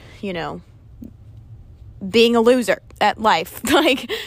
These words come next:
you get what I'm saying. Um, and also, someone did ask me, "Why does it gotta hurt?" And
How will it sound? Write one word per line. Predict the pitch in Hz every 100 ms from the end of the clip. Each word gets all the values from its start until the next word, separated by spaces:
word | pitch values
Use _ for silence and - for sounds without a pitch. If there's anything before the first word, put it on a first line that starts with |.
| - - -
you | 214
get | 208 180
what | 165
I'm | -
saying. | - - 82 - -
Um, | 202 190 190 180 185 185 -
and | 226
also, | 247 320 330 311
someone | - 311 320
did | 220 214
ask | 185 196 -
me, | 208 208
"Why | 208 254
does | 226
it | 220
gotta | 196 196 190
hurt?" | 170 196 180 175 - -
And | 220 254 262 254 247